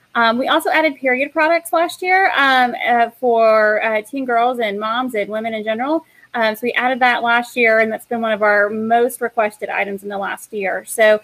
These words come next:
um, we keep it here. We have, during non-covid times,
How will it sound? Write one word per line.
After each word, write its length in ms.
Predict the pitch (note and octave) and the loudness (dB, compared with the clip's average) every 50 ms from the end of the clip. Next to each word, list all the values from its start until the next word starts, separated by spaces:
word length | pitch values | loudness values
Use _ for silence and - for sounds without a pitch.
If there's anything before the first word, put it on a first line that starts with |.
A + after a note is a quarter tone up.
| _ - - - - - | _ -20 -20 -20 -14 -8
um, 320 | A#3+ A#3+ A#3 A3 A3 A3 - | -4 0 2 2 2 0 0
we 280 | B3+ B3 C4+ C4+ C4 B3 | 0 0 0 0 -2 -4
keep 240 | - - D#4 C#4+ D#4+ | -6 -4 -4 -2 -2
it 120 | - E4+ | -2 -4
here. 320 | D#4 F4 F#4 G4 G4+ G4+ F#4+ | -2 0 2 2 2 2 2
We 160 | E4 D4+ C#4+ | 0 0 0
have, 520 | C#4 C#4 C4+ C4 C4 C4 C4 B3+ B3 - - | 0 2 2 4 4 4 4 2 0 -2 -2
during 420 | B3 A#3 A#3 A3+ A3 A3 A3 G#3+ | -2 0 0 0 0 -2 -4 -4
non-covid 680 | G#3 G#3 A3 C#4 F#4 G4+ - B3+ A3 G3+ F#3 F#3+ F#3 F3 | -2 0 0 0 0 0 0 0 -2 0 -2 -4 -4 -6
times, 440 | - D#3 D#3 E3 F3 A3 C#4+ D#4 | -8 -10 -8 -6 -4 -2 -2 -2